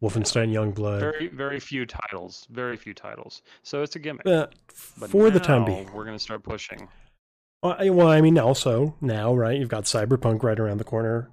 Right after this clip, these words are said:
Speaker 1: November nineteenth. Real quick, Cyberpunk's basically come out and said, "This is not going to be delayed again." I'm really, I'm crossing my fingers that it's not, because I am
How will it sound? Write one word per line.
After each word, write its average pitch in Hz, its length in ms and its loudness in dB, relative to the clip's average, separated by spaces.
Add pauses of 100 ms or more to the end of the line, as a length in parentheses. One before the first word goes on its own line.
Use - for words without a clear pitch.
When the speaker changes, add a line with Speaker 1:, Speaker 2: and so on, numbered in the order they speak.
Speaker 1:
November 104 320 -6
nineteenth. 110 600 -6 (640)
Real 147 160 8
quick, 143 380 0 (340)
Cyberpunk's 139 840 2
basically 143 640 0
come 139 200 0
out 120 120 2
and 110 120 -2
said, 113 240 -4
"This 127 200 0
is 117 180 -2
not 147 320 2
going 147 280 6
to 139 100 -8
be 131 140 0
delayed 110 320 0
again." 98 240 -6 (1200)
I'm 107 160 -2
really, 208 640 8
I'm 123 120 -2
crossing 151 380 2
my 120 80 0
fingers 110 360 -2
that 104 120 -6
it's 95 140 -10
not, 107 340 -6 (100)
because 107 320 -6
I 104 120 -8
am 104 300 -10